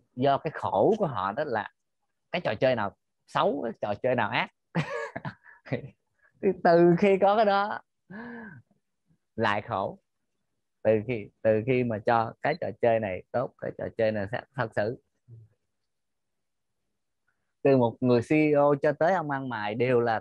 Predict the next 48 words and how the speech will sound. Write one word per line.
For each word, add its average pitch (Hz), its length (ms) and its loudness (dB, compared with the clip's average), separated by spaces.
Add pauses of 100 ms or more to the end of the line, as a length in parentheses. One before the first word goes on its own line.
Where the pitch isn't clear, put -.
tế 165 140 0
bào 107 380 -8
của 110 280 -6 (420)
Thượng 113 160 -6
Đế 151 200 -2
hết, 180 140 -10 (680)
đúng 139 160 -8
không? 139 100 -14 (380)
Đều 127 200 -4
là 120 100 -4
tế 151 160 -2
bào 123 240 -4
của 110 100 -8
tạo 113 240 -6
hóa 151 260 -6
hết. 190 120 -8 (1080)
Thì 135 100 4
làm 123 200 2
sao 147 220 0
mà 139 120 2
nói 139 220 -4 (1900)
một, 117 240 -6
một, 113 220 -2
một 110 220 -6
người 120 220 2
như 135 180 0
thế 175 80 -2
nào 110 280 0
là, 101 160 -4
là 101 380 -10 (260)
thực 117 160 -2
hiện 110 180 2
cái 143 100 0
gì 120 140 2
là 104 200 -2
tốt 160 220 -2
và 113 80 -12
xấu 143 220 -6
được, 120 160 -6 (160)
đều 110 220 -2
là 104 160 -6
tế 147 100 -4
bào 107 200 -4
của 113 80 -4
Thượng 110 200 -8
Đế 135 140 -6
hết. 165 160 -10 (1400)
Ờm. 101 420 -2